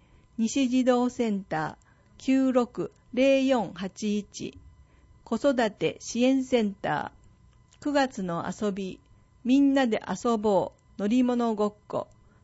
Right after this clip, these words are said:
パネルシアターを見る、防災の話を聞く、体操、ふれあい遊び、紙芝居は毎日行っています。育児相談も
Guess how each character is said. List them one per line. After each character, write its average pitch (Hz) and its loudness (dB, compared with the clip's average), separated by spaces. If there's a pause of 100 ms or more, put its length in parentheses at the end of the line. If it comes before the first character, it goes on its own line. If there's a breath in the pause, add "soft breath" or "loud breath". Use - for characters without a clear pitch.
(100)
パ 226 -4
ネ 277 4
ル 277 2
シ 277 0
ア 240 0
タ 190 0
ー - -4
を 262 0
見 202 -4
る、 - -10 (640 soft breath)
防 262 4
災 196 0
の 175 -2
話 226 -4
を 269 2
聞 - -14
く、 - -8 (640 soft breath)
体 254 0
操、 233 0 (140)
ふ 220 -4
れ 262 2
あ 262 2
い 269 2
遊 254 0
び、 - -10 (260 soft breath)
紙 247 2
芝 247 0
居 175 -2
は 139 -4
毎 269 0
日 214 -2
行 180 -4
っ 220 -2
て 262 -2
い 202 -2
ま - -8
す。 - -18 (600 soft breath)
育 254 -4
児 269 2
相 254 2
談 175 -2
も 151 -6